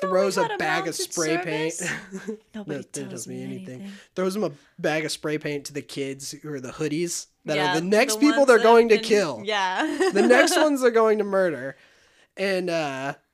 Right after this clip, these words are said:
Speaker 2: so they do this whole fucking thing, and we have this huge action sequence of them,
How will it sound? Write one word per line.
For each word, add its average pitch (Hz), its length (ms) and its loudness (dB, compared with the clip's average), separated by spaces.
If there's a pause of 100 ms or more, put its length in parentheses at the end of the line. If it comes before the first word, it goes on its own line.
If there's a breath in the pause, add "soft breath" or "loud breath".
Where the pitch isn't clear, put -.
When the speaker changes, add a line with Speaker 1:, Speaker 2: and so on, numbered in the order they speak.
(140)
Speaker 2:
so 190 160 -2
they 190 100 2
do 208 160 -4
this 202 200 0
whole 180 320 0
fucking 175 420 -2
thing, 147 400 -4 (480 soft breath)
and 160 180 -2
we 156 80 -2
have 160 140 -4
this - 260 -8
huge 180 380 -8
action 151 400 -6
sequence 131 520 -10
of 127 180 -12
them, 123 360 -12